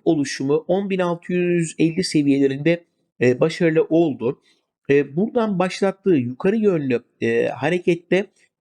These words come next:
elli beş günlük ortalamanın üzerinde kalıcı olacak mı, olmayacak mı? Elli beş günlük ortalama on bir bin üç yüz yetmiş iki seviyesinde. Ve gelen aşağı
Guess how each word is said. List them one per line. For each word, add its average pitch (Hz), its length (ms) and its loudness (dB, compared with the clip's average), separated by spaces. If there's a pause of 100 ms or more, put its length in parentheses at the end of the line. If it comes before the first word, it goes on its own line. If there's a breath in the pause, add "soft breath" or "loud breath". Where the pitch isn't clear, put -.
(120)
elli 190 220 0
beş 220 220 0
günlük 156 260 -4
ortalamanın 156 460 0
üzerinde 156 280 -2
kalıcı 160 360 0
olacak 170 380 0
mı, 185 100 -4
olmayacak 110 600 -4
mı? 131 80 -2
Elli 165 160 2
beş 190 180 0
günlük 120 240 -4
ortalama 151 400 0
on 180 240 0
bir 127 120 -2
bin 113 160 -12
üç - 160 -6
yüz 170 100 -2
yetmiş - 260 -4
iki 165 100 -2
seviyesinde. 98 580 -6 (840)
Ve 180 300 0 (560 soft breath)
gelen 185 240 2
aşağı 226 540 -4